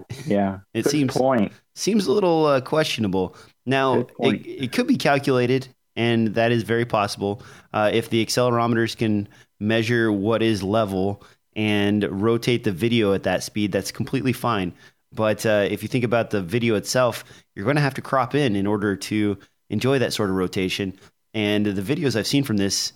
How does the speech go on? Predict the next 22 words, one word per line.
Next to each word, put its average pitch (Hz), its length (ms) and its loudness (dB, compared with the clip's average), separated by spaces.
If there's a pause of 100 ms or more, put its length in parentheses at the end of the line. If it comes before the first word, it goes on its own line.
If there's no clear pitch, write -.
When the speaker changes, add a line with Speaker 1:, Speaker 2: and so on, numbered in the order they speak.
(120)
Speaker 2:
even 135 180 0
though 127 180 2
they 110 220 2
claim 127 360 0
four 117 260 -2
K, 98 480 -2 (340)
uh, 92 320 0
look 117 220 -2
to 101 80 -6
be 113 120 2
mostly 110 340 0
ten 113 180 -2
eighty 90 180 -2
P. 95 500 -4 (380)
And 101 580 -2
my 110 260 -2
guess 113 280 0
is 104 160 -4
that's 104 200 -2
a 98 40 -4
very 107 240 -2
strong, 101 640 -2